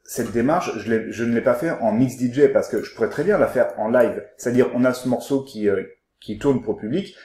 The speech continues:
et lancer ce morceau comme on le fait de manière traditionnelle pour du mix D J. Alors, dans l'absolu, c'est possible, dans la pratique, c'est compliqué. Pour deux raisons. La première, c'est que ce morceau,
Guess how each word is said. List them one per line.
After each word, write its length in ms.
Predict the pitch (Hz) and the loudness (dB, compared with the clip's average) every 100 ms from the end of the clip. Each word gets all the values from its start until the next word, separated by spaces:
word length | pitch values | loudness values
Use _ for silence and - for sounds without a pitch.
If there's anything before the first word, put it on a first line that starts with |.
| _ | _
et 120 | - 120 | 0 2
lancer 340 | 127 123 147 | 2 0 -2
ce 140 | - | 0
morceau 480 | 110 104 98 160 180 | 0 0 -2 0 0
comme 260 | 180 123 113 | 2 0 0
on 40 | |
le 60 | 104 | -2
fait 220 | - 160 | -2 -2
de 120 | 131 | 0
manière 280 | 104 113 143 | 0 0 0
traditionnelle 540 | - 110 - 131 147 | -2 -6 -2 -2 -2
pour 120 | 117 101 | -2 -2
du 100 | 113 | -2
mix 200 | 113 110 | -4 -6
D 100 | 104 | -2
J. 840 | 104 - - - - - _ - | -2 -2 -10 -20 -20 -20 _ -2
Alors, 420 | 110 107 - - _ 131 | 2 2 -2 -16 _ -14
dans 220 | 113 160 | -2 2
l'absolu, 440 | 165 - 175 180 | 2 2 0 0
c'est 220 | 175 - | 0 -2
possible, 580 | 107 107 180 175 110 117 | 0 -2 -2 -2 -2 -2
dans 140 | 110 135 | 2 4
la 100 | 131 | 4
pratique, 380 | - 131 180 | 4 -4 -4
c'est 140 | - 131 | -6 -6
compliqué. 600 | 135 127 131 120 - - - _ | -4 -6 -4 -2 -2 -6 -20 _
Pour 160 | - 110 | -8 2
deux 100 | 135 | 4
raisons. 300 | 147 139 113 | 4 0 2
La 120 | 104 | 0
première, 360 | 104 143 170 170 | 2 0 0 -2
c'est 140 | 131 | -4
que 140 | 110 127 | -2 -2
ce 100 | 131 | 0
morceau, 480 | 135 135 151 151 | 0 0 0 -2